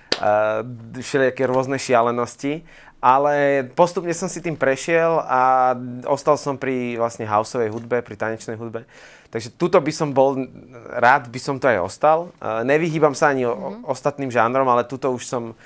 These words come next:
Speaker 1: že po tých rokoch už som doma, ale hovorím, že už, e, to už mám všetko odmixované, aj tie ostatné veci. Takže som rád, že som, že som sa k tomu vlastne takýmto spôsobom dostal a toto je mi úplne to najbližšie, kde som ostal.
Speaker 2: Mhm.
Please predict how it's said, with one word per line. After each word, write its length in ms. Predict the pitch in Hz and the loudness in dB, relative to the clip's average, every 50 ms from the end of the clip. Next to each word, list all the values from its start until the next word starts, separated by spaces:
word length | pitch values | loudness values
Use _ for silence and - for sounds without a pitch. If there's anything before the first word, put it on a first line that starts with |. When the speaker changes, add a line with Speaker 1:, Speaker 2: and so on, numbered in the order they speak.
| - - _ _ | -20 -20 _ _
Speaker 1:
že 160 | - - 127 | -12 -10 -2
po 160 | - 156 151 | 2 2 2
tých 160 | - 160 135 143 | 2 2 2 2
rokoch 320 | 135 135 - 151 135 131 | 2 2 2 0 -2 -2
už 80 | 123 - | -4 -6
som 160 | - 139 123 | -6 -6 -2
doma, 400 | 107 113 113 120 131 139 156 160 _ _ - - - | -2 -2 0 2 2 0 0 -2 _ _ -20 -18 -6
ale 240 | - - 120 127 | 0 2 2 4
hovorím, 320 | 139 135 131 131 131 120 113 | 4 2 2 0 0 -2 -4
že 160 | 120 117 117 | -2 -2 -2
už, 160 | 113 110 - - - | -2 -4 -8 -10 -6
e, 240 | 123 117 110 110 110 | -2 -2 -2 -2 -2
to 160 | - 127 120 | -2 -4 -4
už 80 | 117 | -2
mám 120 | 123 123 117 | -4 -6 -6
všetko 360 | - 127 - - 120 113 110 | -6 -10 -6 -2 -2 -2 -2
odmixované, 480 | 117 131 120 - - 117 107 107 104 101 | -2 -6 -8 -4 -2 -2 0 0 -2 -4
aj 60 | 98 | -4
tie 100 | 107 104 | -4 -6
ostatné 400 | 98 - - 117 - 117 110 98 | -6 -4 -6 -6 -6 -6 -8 -6
veci. 320 | 101 101 101 - 117 117 _ _ _ - - - _ _ _ | -6 -8 -10 -12 -16 -16 _ _ _ -20 -20 -20 _ _ _
Takže 380 | - 98 101 95 95 101 107 101 104 104 104 104 104 107 104 104 104 104 | -8 -8 -8 -8 -8 -6 -4 -2 0 0 0 0 0 0 0 -2 -4 -4
som 200 | 104 - 123 113 | -4 -6 -2 2
rád, 240 | 113 120 117 117 | 4 4 4 4
že 140 | 104 110 101 | 2 -4 -8
som, 160 | - 110 104 | -8 -8 -10
že 320 | 101 - - - - - - | -10 -12 -18 -20 -20 -18 -16
som 100 | - 117 | -14 -14
sa 140 | 107 - 104 | -10 -10 -12
k 80 | - | -10
tomu 160 | - 107 98 | -10 -12 -10
vlastne 240 | 95 95 90 - - | -10 -10 -10 -10 -12
takýmto 320 | 92 - 87 - 101 87 90 | -12 -12 -12 -12 -14 -14 -14
spôsobom 400 | - - - 104 - 98 95 87 | -16 -16 -16 -16 -14 -14 -14 -12
dostal 320 | 80 90 - - - 98 | -12 -14 -12 -8 -8 -8
a 80 | 90 82 | -8 -8
toto 300 | - - - - - 90 | -10 -14 -16 -12 -12 -12
je 80 | 90 92 | -12 -12
mi 240 | 95 95 92 92 - _ _ _ | -14 -14 -14 -16 -18 _ _ _
úplne 320 | 110 101 - 107 98 90 | -20 -18 -14 -12 -12 -12
to 140 | 87 - 92 | -12 -12 -12
najbližšie, 480 | 87 85 87 82 92 92 - - 90 87 | -12 -12 -12 -12 -12 -14 -14 -16 -20 -18
kde 160 | 87 90 - | -20 -20 -20
som 160 | - - - | -20 -20 -20
ostal. 240 | - - - 208 180 | -20 -20 -18 -18 -16
Speaker 2:
Mhm. 140 | 180 190 208 | -16 -16 -18